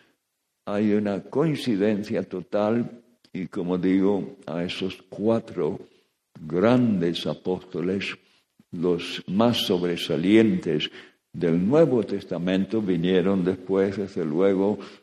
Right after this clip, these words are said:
Bernabé, Silas y otros. Pero a ellos se les dio esta visión,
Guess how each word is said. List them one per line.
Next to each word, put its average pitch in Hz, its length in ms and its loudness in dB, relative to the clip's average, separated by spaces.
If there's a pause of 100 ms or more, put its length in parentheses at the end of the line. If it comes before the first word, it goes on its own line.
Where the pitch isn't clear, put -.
(120)
Bernabé, 82 1120 0 (260)
Silas 104 800 2
y 98 120 4
otros. 120 520 6 (580)
Pero 104 280 -2 (280)
a 101 120 -4
ellos 110 480 -2
se 101 120 -6
les 90 200 -6
dio 98 340 -4 (240)
esta 120 460 -8
visión, 95 600 -6